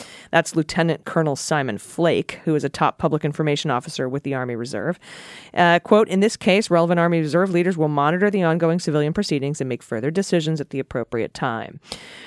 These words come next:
Ravnsborg has, has been at the center of this criminal case since September thirteenth, the day he discovered the body of a fifty-five-year-old Joe Bover in a ditch outside of Highmore on Highway fourteen. Ravnsborg had struck Bover the night prior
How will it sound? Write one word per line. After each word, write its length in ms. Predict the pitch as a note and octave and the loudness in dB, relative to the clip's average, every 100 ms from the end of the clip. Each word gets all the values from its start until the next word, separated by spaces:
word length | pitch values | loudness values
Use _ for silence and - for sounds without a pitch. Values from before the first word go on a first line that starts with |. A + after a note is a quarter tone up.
| - - | -16 2
Ravnsborg 600 | G3 B3+ C4 D3 C#3+ D#3 | 6 6 4 2 2 2
has, 200 | E3+ D#3+ - D#3 | 2 0 0 -2
has 100 | D3+ | 0
been 140 | F3 | 0
at 60 | E3 | -2
the 60 | |
center 220 | - E3 | 0 2
of 60 | E3 | 2
this 140 | D3+ | 0
criminal 280 | - D#3 D3 | 0 -2 -2
case 280 | - C#3 C#3+ | -2 -2 -2
since 180 | - - | -4 -8
September 340 | - F3 D3+ | -6 -4 -2
thirteenth, 720 | D3+ D3 - - F#3 D#3 D3+ | 0 -2 -4 0 2 0 -2
the 60 | D#3 | 0
day 160 | D#3 D3+ | 0 2
he 100 | D#3+ | 0
discovered 420 | D3+ - D#3 D#3+ | -2 0 2 2
the 60 | |
body 260 | C#3+ D3+ D3+ | 2 2 2
of 100 | D#3 | -2
a 60 | C3 | -4
fifty-five-year-old 960 | E3+ - E3 D#3+ D3 D#3 D3+ C3+ D3+ | -6 -6 -2 0 2 2 0 0 -2
Joe 300 | - E3+ F3 | 2 4 4
Bover 640 | D3 - F3+ B3+ C3+ - - - - | 2 2 4 4 2 -2 -6 -12 -2
in 100 | E3+ | 0
a 60 | |
ditch 440 | D#3 G3+ G3+ - - | 4 4 4 4 0
outside 420 | - D3 - D3+ C#3 | 0 2 2 2 2
of 80 | |
Highmore 720 | - - A#3 C4+ D#3 A2+ B2 - | -2 0 2 4 2 2 -2 0
on 160 | D3+ C#3+ | 0 -2
Highway 360 | D3+ B2+ A#2 | -2 -2 -2
fourteen. 680 | - - - - F#3+ C#3+ - - - - - - | -2 -4 -6 -2 0 0 -4 -12 -20 -20 -10 2
Ravnsborg 580 | E3+ A3 G3 D#3 E3 F3+ | 6 6 4 4 4 0
had 100 | C#3+ | -4
struck 540 | - - E3+ A3 - | -6 2 4 4 4
Bover 380 | A#3 F3+ D#3+ G#3 | 4 6 4 2
the 80 | E3 | 2
night 240 | D3+ - | 2 0
prior 560 | - G3+ A#3 E3 - | 2 4 4 2 -4